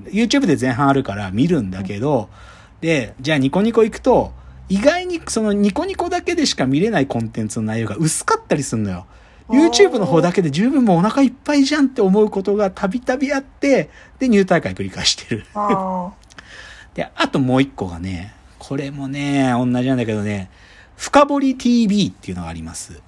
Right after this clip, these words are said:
Speaker 1: 深掘りティービー。
Speaker 2: はい。
Speaker 1: これは宮台真司とダース・レーダーとジョー横溝って方のやってる、どっちかというと、じ-、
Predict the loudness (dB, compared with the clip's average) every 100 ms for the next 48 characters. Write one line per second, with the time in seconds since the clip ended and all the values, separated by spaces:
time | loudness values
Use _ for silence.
0 | -20 -8 -6 -2 -2 -2 -4 -4 -4 -6
1 | -4 -2 2 2 2 2 2 4 4 2
2 | 0 -2 -4 0 0 2 4 4 2 -2
3 | 0 0 0 -2 -6 -4 2 2 0 -10
4 | -20 -2 4 4 4 0 0 0 -2 -8
5 | -10 -6 -6 -4 -6 -6 -8 -6 -10 -12
6 | -8 0 0 0 0 0 0 0 -2